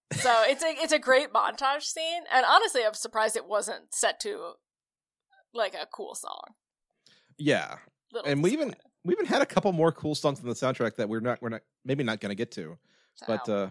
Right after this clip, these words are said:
Speaker 2: you could, could use those, you know.
Speaker 1: Yeah, exactly. Um,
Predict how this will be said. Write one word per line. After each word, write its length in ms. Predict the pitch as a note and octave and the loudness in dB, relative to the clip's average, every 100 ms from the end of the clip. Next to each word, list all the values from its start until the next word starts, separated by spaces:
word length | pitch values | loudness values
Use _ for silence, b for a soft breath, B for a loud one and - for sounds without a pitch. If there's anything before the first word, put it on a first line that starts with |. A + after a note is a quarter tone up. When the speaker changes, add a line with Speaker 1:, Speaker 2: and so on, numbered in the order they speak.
| - | -8
Speaker 2:
you 80 | - | -8
could, 140 | - D#4+ | -6 -4
could 100 | D4+ | -2
use 220 | A3+ C#3 | 0 2
those, 420 | A2+ A2 E3+ - _ _ | 2 0 -2 -8 _ _
you 80 | F#3+ | -10
know. 140 | F#2 A2 | -8 -2
Speaker 1:
Yeah, 160 | F4 G#3+ A2 | 0 0 -4
exactly. 520 | A#3 B3 B3 A#3+ G3 | -4 -2 -2 -4 -4
Um, 540 | B3 A#3+ A#3+ A#3+ A#3+ | 0 4 4 2 -6